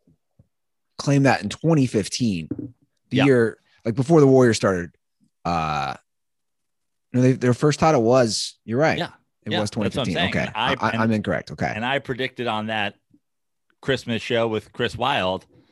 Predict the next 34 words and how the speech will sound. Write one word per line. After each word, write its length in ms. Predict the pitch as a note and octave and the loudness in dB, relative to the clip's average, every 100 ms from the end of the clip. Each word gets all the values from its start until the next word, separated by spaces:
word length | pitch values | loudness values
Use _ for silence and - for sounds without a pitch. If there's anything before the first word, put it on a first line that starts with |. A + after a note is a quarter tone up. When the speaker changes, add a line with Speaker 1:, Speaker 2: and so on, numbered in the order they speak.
| _ _ - | _ _ -8
Speaker 2:
that 320 | G2+ G2 - _ _ _ | -6 -6 -8 _ _ _
the 80 | G#2 | -6
Warriors, 680 | A2 B2+ A#2 A2 A2 G#2 - _ - | 0 0 2 0 -2 -4 -10 _ -6
by 340 | A2 G#2 G2+ _ | -2 -2 -6 _
removing 440 | G2+ G#2+ A2 G#2+ G#2 | -12 -8 -6 -4 -4
Mark 220 | G2+ F#2 | -4 -4
Jackson, 360 | B2+ C#3 G#2 | -6 -6 -8
would 100 | F#2 | -8
be 100 | F2+ | -8
N 100 | F#2 | -8
B 120 | F#2 F2 | -6 -6
A 80 | |
champions. 500 | E2+ A#2+ - - - _ _ _ | -8 -10 -12 -18 -20 _ _ _
And 80 | A2+ | 0
Speaker 1:
So 60 | |
Speaker 2:
everybody's 280 | C#3 A2+ F3+ | 2 4 2
Speaker 1:
he 60 | - | 0
Speaker 2:
like, 220 | F2+ - | -8 -2
"This 220 | G3+ - | -2 -2
is 120 | F#3 | -6
craziness." 1000 | - F3 G3 F#3+ C3+ D#3+ D3 A#2+ - - - | -6 -2 0 0 -4 -4 -4 -6 -8 -20 -12
Speaker 1:
So 160 | - | 0
he 160 | C#3 F3 | 4 6
was 140 | F#3 | 6
buying 300 | D3+ D3+ C#3+ | 6 4 4
into 340 | C3+ B2 B2 A2 | 2 0 -2 -2
the 180 | G#2+ G#2 | -2 -2
Zach 320 | A#2 A2 A#2+ | 0 -2 -2
Randolph, 540 | A2 G2+ G2+ F#2 F#2 | -4 -4 -6 -6 -6
Marc 240 | G#2+ G2+ G2 | -4 -4 -4
Gasol, 440 | F#2 G2 F#2 E2 | -4 -2 -2 -4
the 60 | F#2 | -8
big 260 | F#2 E2 | -8 -8
men. 200 | D#2 C2 | -10 -12